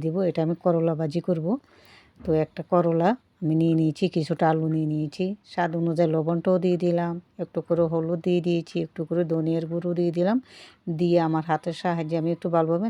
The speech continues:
নাড়াচাড়া করে নিচ্ছি। আবারও আমি একটা প্যান ছড়াইছি, দেখতে পাচ্ছেন, প্যানে আমি প্রথমে পেঁয়াজ কুচি দিয়ে দিচ্ছি, দিয়ে একটু ভালোভাবে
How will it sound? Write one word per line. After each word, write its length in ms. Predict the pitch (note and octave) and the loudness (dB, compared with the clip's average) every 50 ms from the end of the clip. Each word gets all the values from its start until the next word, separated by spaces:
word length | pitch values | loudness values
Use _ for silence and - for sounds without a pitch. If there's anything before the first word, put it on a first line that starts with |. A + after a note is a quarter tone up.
| G3+ | 0
নাড়াচাড়া 400 | F#3 E3 D#3+ D#3 - F#3 F#3 G#3+ G3+ - | 0 0 0 0 0 0 0 0 0 -2
করে 180 | E3+ D#3 D3+ D3 | 0 0 0 0
নিচ্ছি। 400 | D3 D3 C#3+ _ - - E3 D3+ D3+ D#3 - _ _ _ _ _ _ - - - - _ _ _ - | 0 -2 -4 _ -14 -12 -10 -10 -10 -10 -14 _ _ _ _ _ _ -20 -20 -20 -20 _ _ _ -2
আবারও 340 | - F3 F3 F#3 F#3+ F#3 F#3+ F#3+ | -2 2 4 6 6 6 6 4
আমি 100 | F#3 F#3 F#3 | 4 2 0
একটা 140 | F3+ - F#3+ F3+ - | 2 2 2 4 6
প্যান 140 | F3+ F3+ F3 E3+ - | 4 4 4 2 2
ছড়াইছি, 380 | F#3+ F3+ F3+ F3+ E3+ - - F#3+ | 2 4 4 4 2 2 -2 -2
দেখতে 260 | F3 F3 E3+ - - F3 | -2 -2 -4 -2 -4 -4
পাচ্ছেন, 640 | E3+ F3+ F3 E3+ E3+ E3 - - F3+ E3+ E3+ E3+ E3+ E3+ E3+ D#3+ | 0 2 2 2 2 -2 -2 -4 -2 0 0 0 0 -2 -2 0
প্যানে 220 | - E3+ E3 E3 E3+ F3 E3 | 0 0 0 2 0 0 0
আমি 140 | E3 E3+ E3+ F3 E3 - | 0 0 0 0 -2 0
প্রথমে 460 | - E3+ E3+ - - F3+ F3 E3+ F3 F3 F3 E3+ F#3 F#3+ G3 - _ - - _ _ _ - | -2 -2 -2 -2 -4 -2 0 0 2 2 0 0 0 -2 -2 -4 _ -20 -20 _ _ _ -2
পেঁয়াজ 220 | - F3 E3+ D#3 - - | 4 4 4 4 4 -2
কুচি 200 | F3+ E3 - F#3 | -8 -6 -4 -4
দিয়ে 200 | E3 E3+ E3+ E3 D#3+ | -4 -2 -2 -2 -2
দিচ্ছি, 360 | D#3 D#3+ D#3 - - - F#3 F3 F3 D#3+ | -2 -6 -8 -8 -8 -2 0 0 2 2
দিয়ে 140 | E3+ E3+ E3+ | 2 2 2
একটু 180 | E3 D#3+ - F3 D#3 E3 | 0 0 -2 -2 2 2
ভালোভাবে 320 | E3 D#3+ D#3+ E3 D#3 E3+ | 2 4 2 2 0 0